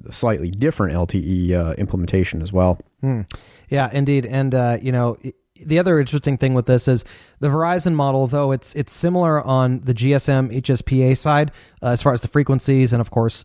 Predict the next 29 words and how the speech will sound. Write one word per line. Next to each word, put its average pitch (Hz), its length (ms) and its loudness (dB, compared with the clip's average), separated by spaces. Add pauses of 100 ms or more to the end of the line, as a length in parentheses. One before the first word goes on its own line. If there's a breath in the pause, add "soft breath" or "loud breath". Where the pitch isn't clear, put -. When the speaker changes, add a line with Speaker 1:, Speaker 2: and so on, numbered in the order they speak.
Speaker 2:
you 135 80 -2
know, 113 80 0
for 131 120 -2
three 147 220 2
G, 127 180 2
and 120 100 4
then 113 100 2
same 131 260 2
for 104 340 -2
G 131 160 2
S 123 120 0
M 117 100 2
and 110 100 0
Edge, 117 260 2
it's - 140 -6
got, 117 280 0
you 113 100 -4
know, 104 300 0
uh, 98 260 -2
the 107 160 -6
four 139 280 4
bands, 120 460 -2 (420 loud breath)
uh, 92 160 0
for 120 200 -2
both. 135 320 2 (380 loud breath)
Uh, 143 160 2
but 147 120 2
of 170 80 0
course, 185 200 0